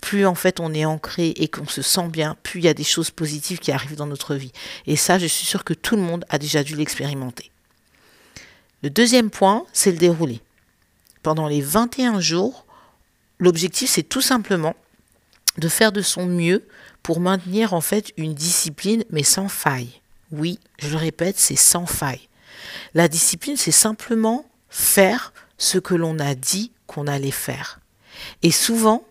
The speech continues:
cette intention-là, on l'écrit. On l'écrit lors d'une lettre d'intention que l'on conserve en fait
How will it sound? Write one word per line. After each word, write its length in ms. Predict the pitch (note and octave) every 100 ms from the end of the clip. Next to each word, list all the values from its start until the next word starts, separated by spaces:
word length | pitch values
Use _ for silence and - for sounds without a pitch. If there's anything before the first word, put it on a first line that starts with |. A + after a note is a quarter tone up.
| - -
cette 280 | - D3+
intention-là, 840 | E3+ D#3 D3+ D3 - C#3 D3 G3+ - _ _ _ -
on 80 | F3+
l'écrit. 640 | E3+ E3 - - G#3 - - _ _ _ _ _ - - -
On 80 | E3
l'écrit 640 | D#3+ E3+ F3 - G#3+ A3+
lors 240 | A3 F3 D3
d'une 200 | C#3+ D3+
lettre 200 | D#3+ C#3+
d'intention 600 | D3 C#3+ C#3+ - G#3+ A3
que 100 | F3+
l'on 160 | D#3
conserve 720 | D3 - A3 G3 - A3+ G3+ D3+
en 80 | -
fait 420 | - - A3 A#3